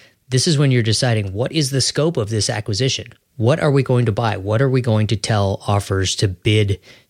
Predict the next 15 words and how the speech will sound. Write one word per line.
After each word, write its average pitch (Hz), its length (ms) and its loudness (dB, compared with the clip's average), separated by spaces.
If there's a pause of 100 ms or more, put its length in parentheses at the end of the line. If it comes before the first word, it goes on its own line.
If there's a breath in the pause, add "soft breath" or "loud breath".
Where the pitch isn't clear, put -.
(140)
to? 95 340 -4 (920 soft breath)
How 117 160 0
long 120 400 2 (240)
will 110 100 2
the 104 80 0
work 98 240 -2
last? 127 380 -2
What 110 160 -4
type 110 220 -2
of 95 140 -4
work? 120 420 0 (640)
What 127 200 2
will 120 80 4
be 107 160 2
delivered? 113 500 2